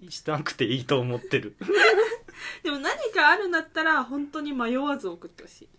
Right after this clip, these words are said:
Speaker 1: まあ、確かにそうですね。え、じゃあ、
Speaker 2: え、だって、お便りの宛先があることって今初めて言ってない？
Speaker 1: あ、そっか。そうだっけ？
Speaker 2: うん。
Speaker 1: じゃあ、言っときます？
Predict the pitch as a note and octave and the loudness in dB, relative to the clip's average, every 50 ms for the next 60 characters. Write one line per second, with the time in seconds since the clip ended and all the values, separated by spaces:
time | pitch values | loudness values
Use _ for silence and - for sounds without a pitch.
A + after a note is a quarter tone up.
0 | _ _ - A#2 A2 - - B2 B2 - - - - D3 - - A#2 - - - | _ _ -14 -14 -12 -8 -8 -8 -8 -8 -16 -18 -20 -20 -20 -18 -18 -18 -18 -20
1 | - - C#3 D3 D#3 _ _ _ C3 A#2 - - - - _ _ _ _ _ - | -20 -20 -20 -20 -20 _ _ _ -20 -16 -16 -16 -16 -16 _ _ _ _ _ -12
2 | C4 C4 A#3+ A#3+ - G#3+ A#3 A#3+ B4+ C#5 C#5 A#4+ F4+ C4+ A#3 G#3 G3 F#3+ F#3+ - | -10 -10 -10 -10 -8 -10 -10 -10 -10 -8 -6 -4 -4 -4 -4 -6 -8 -8 -8 -8
3 | A3+ A3+ C#4 C4+ - D#4+ D#4 D#4 D#4 D4+ C4+ C#4+ D#4 D4 - - G#3 - - _ | -8 -8 -8 -10 -8 -10 -10 -10 -10 -8 -6 -6 -6 -6 -8 -10 -14 -16 -16 _
4 | - F#3+ G3+ G#3+ A3 G3+ - - G3 A3+ C4+ D4+ C#4+ A#3 G3 F#3 F3 E3+ _ - | -12 -12 -10 -10 -10 -14 -14 -14 -12 -12 -10 -10 -10 -10 -12 -12 -14 -14 _ -20
5 | E3 E3 E3 G#3+ A3+ _ _ _ _ _ _ _ _ _ _ _ _ _ _ _ | -20 -20 -20 -20 -20 _ _ _ _ _ _ _ _ _ _ _ _ _ _ _
6 | _ _ _ _ _ _ _ _ - A#2+ A2+ G#2+ - E3+ F#3 F#3+ _ _ _ _ | _ _ _ _ _ _ _ _ -6 -6 -6 -6 -6 -12 -14 -14 _ _ _ _
7 | _ _ - - - - _ - - F3 D3 - - - _ - - _ _ _ | _ _ -8 -8 -8 -8 _ -16 -12 -10 -10 -10 -12 -14 _ -20 -20 _ _ _
8 | _ G3+ F#3+ F#3 - - _ - A#2 - - - - _ - _ B2 G#2+ G#2+ - | _ -18 -18 -18 -18 -20 _ -16 -16 -14 -14 -14 -16 _ -20 _ -18 -18 -16 -14
9 | - C3+ C3+ D3 C3 C3+ B2+ - | -16 -14 -14 -14 -16 -16 -16 -18